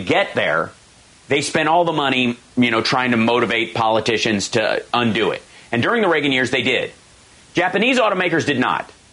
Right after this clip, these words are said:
Japanese automakers responded to the American change, where the, which, which was their biggest market at the time,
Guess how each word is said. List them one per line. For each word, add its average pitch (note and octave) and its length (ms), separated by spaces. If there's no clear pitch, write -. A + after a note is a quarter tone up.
Japanese F3+ 400
automakers C#3+ 640
responded C#3+ 520
to C#3+ 80
the C3 120
American C3+ 600
change, C3+ 600
where B2 260
the, A#2+ 200
which, A#2+ 300
which B2 160
was A#2+ 100
their C3 140
biggest D3 380
market C#3 320
at A#2+ 100
the - 60
time, A2 420